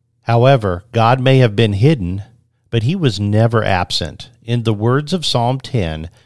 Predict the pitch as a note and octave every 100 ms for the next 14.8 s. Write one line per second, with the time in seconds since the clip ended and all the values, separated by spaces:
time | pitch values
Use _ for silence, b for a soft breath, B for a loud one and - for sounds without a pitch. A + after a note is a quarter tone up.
0 | b _ G#2 C3+ - F#2 F2+ - B2+ B2+
1 | E3+ - C3 C#3 - G#2 E2 D#2+ - F#2+
2 | - F2+ F2 D#2+ - G2 E2+ G2+ F2+ -
3 | B2+ A2 F#2+ - - E2+ C#2 C#2 - b
4 | b - F#2+ E2+ G2 G#2 A2+ A2 A#2+ -
5 | D3+ C3+ A#2+ G2+ F#2 F#2 G2 G#2+ C#3 C#3+
6 | - G2 D#2 D2 D#2+ b D3 F#3+ G3+ D#3
7 | B2 G#2+ - - D#3+ D#3 - F2 D#2 G#2
8 | G2 G#2 B2+ A#2+ G2 D#2+ D2 - - _
9 | _ C3 B2+ F3+ B2 A#2+ - G#2 A2 G2+
10 | - A2 - F#2+ F#2 F2+ A2 B2 _ _
11 | _ _ _ D3+ F#3+ B3+ G3+ G#3 D#3+ E3
12 | A#2 G#2+ A2 G2+ F2+ D2 - A2 D3 C#3
13 | C#3 A#2+ - D#3+ - - C#3+ B2+ A#2+ A#2+
14 | A#2 G#2 F#2+ - F2 C#2+ -